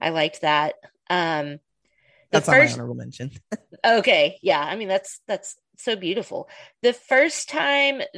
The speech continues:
Speaker 1: that, um, um, Mary and George kiss in It's a Wonderful Life,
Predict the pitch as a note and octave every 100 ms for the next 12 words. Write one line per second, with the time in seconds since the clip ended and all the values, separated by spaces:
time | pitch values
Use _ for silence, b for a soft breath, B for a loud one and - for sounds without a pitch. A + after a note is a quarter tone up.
0 | F#3+ G#3 G3 - - G3+ F#3+ E3+ D#3+ D#3+
1 | D#3+ _ _ _ _ _ _ _ _ _
2 | _ _ _ _ _ - G#3+ G3 F3 D3+
3 | D3+ D#3+ _ _ _ _ _ _ _ _
4 | _ - F#3+ G3 G#3+ G#3 F#3+ F3+ F#3+ F3+
5 | - E3+ E3 F3 E3+ F3 D#3 D#3 - D3+
6 | C#3+ B2+ - -